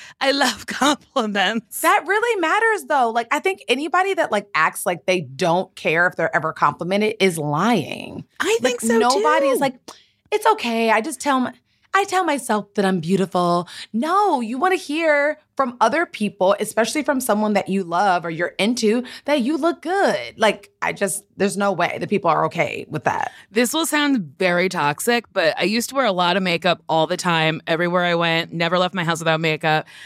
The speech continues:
Speaker 1: And then I was dating this person and I was wearing makeup one night, they slept over, and then the other, the, like,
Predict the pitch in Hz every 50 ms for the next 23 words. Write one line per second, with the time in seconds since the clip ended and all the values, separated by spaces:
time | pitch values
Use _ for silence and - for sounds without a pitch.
0 | - - _ 180 185 190 190 202 202 185 160 196 190 196 196 196 185 160 - 202
1 | 196 202 196 - 220 196 185 185 185 185 - - 170 170 175 170 170 165 165 165
2 | 165 160 165 - - - - _ _ _ - 180 180 160 175 220 240 254 269 262
3 | 247 233 226 - 240 220 214 202 - _ _ - 180 180 196 202 202 202 202 196
4 | 190 190 185 - 185 185 180 - 214 214 202 - 208 196 190 175 185 180 156 127
5 | 175 185 185 185 185 180 - 147 196 190 214 202 196 196 185 185 151 - _ _
6 | 160 185 175 160 143 175 196 -